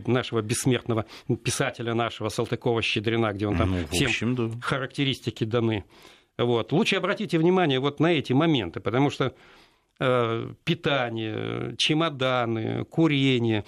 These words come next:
Speaker 1: И так полет там некоторые продолжается по двенадцать, по четырнадцать часов. Да дайте хоть накуриться в здании аэровокзала, всласть людям.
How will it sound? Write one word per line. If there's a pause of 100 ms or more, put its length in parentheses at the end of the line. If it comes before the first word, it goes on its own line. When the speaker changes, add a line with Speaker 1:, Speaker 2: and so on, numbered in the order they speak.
(220)
Speaker 1:
И
так
полет
там
некоторые
продолжается
по
двенадцать,
по
четырнадцать
часов.
Да
дайте
хоть
накуриться (280)
в
здании
аэровокзала,
всласть
людям.